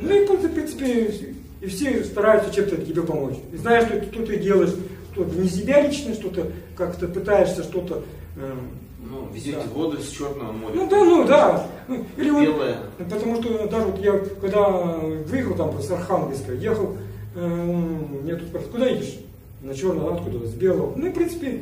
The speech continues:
Speaker 2: Мгм.
Speaker 1: э, кому-то вопросы
Speaker 2: С
Speaker 1: больше не
Speaker 2: Чёрного
Speaker 1: отвлекалось,
Speaker 2: моря.
Speaker 1: кому-то
Speaker 2: С
Speaker 1: ещё
Speaker 2: Белого
Speaker 1: что-то.
Speaker 2: моря.
Speaker 1: Да. <laughs> Да.
Speaker 2: Это очень интересно. Вот, э, я знаю, что у вас сын есть, да?
Speaker 1: Да.
Speaker 2: А где он сейчас? Можно два слова про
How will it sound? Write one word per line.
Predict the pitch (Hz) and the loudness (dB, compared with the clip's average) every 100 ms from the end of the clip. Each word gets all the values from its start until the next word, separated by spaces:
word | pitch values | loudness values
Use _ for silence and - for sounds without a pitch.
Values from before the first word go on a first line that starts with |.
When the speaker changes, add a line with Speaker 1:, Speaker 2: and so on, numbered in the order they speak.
| - | -10
Speaker 2:
Мгм. | - 214 214 190 - | -10 -6 -2 -2 -4
Speaker 1:
э, | 135 180 | -4 2
кому-то | 285 349 339 269 | 6 6 6 8
вопросы | 254 269 302 | 8 8 4
Speaker 2:
С | 285 | 4
Speaker 1:
больше | 269 285 | 4 6
не | |
Speaker 2:
Чёрного | 262 247 | 6 6
Speaker 1:
отвлекалось, | - - 262 - | 6 6 6 6
Speaker 2:
моря. | - | 6
Speaker 1:
кому-то | 247 - - | 2 2 0
Speaker 2:
С | |
Speaker 1:
ещё | - 262 | 0 2
Speaker 2:
Белого | - - - | 2 2 0
Speaker 1:
что-то. | - | 0
Speaker 2:
моря. | - - - 196 | -2 -6 -6 -2
Speaker 1:
Да. | 175 185 185 208 196 | 2 0 0 0 0
<laughs> | - 254 202 190 - - - 214 214 247 254 - - - | -4 -6 -6 -8 -10 -12 -14 -12 -12 -14 -16 -18 -20 -16
Да. | 135 123 123 120 107 - | -14 -12 -10 -12 -12 -4
Speaker 2:
Это | 117 | -4
очень | 117 127 | -2 -6
интересно. | 120 123 120 117 - - - - - | -8 -6 -6 -8 -12 -14 -18 -20 -14
Вот, | 123 | -12
э, | 139 135 127 123 117 107 | -8 -8 -8 -8 -10 -10
я | 120 | -12
знаю, | 127 147 | -10 -10
что | 143 135 | -10 -10
у | |
вас | 131 - | -10 -10
сын | - 147 104 | -10 -10 -10
есть, | - | -12
да? | 135 - 127 | -12 -12 -6
Speaker 1:
Да. | 131 - - | -4 -6 -12
Speaker 2:
А | 110 | -16
где | - 135 | -12 -12
он | |
сейчас? | 104 - - | -12 -14 -16
Можно | 156 - 117 | -16 -14 -14
два | 101 | -14
слова | 98 98 - | -16 -18 -18
про | - | -18